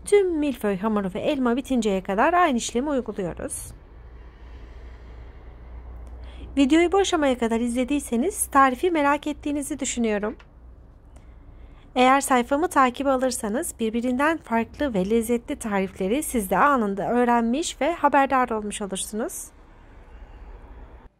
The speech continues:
Şimdiden hepinize ayrı ayrı teşekkür ederim.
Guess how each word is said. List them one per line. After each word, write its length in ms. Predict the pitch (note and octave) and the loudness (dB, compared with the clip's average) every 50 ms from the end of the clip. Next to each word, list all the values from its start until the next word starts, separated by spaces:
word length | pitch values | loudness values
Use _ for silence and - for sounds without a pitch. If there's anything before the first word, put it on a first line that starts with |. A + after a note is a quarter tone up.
| _ _ _ _ _ - - - - - - - | _ _ _ _ _ -20 -20 -20 -20 -20 -20 -18
Şimdiden 600 | - - - F#4 E4+ D4+ C#4 A3+ A#3 A3+ C#4 D#4+ | -8 0 2 4 4 4 4 4 2 2 2 0
hepinize 440 | D#4 D4+ - B3 G#3+ G3 F#3+ F#3+ C4+ | 0 -2 -2 0 0 0 0 2 2
ayrı 240 | - D4 C#4+ C4+ B3+ | 2 2 2 2 2
ayrı 220 | A3+ A3 A#3 E4 | 2 2 2 -2
teşekkür 480 | D#4+ - B3+ A#3 - B3 A#3+ A#3+ - A#3 | -4 -4 -8 -4 -2 -2 -2 -2 -2 -2
ederim. 460 | G#3+ F#3 - F#3+ F3+ F#3 G3+ C#4+ | -2 -2 -2 -4 -4 -4 -4 -6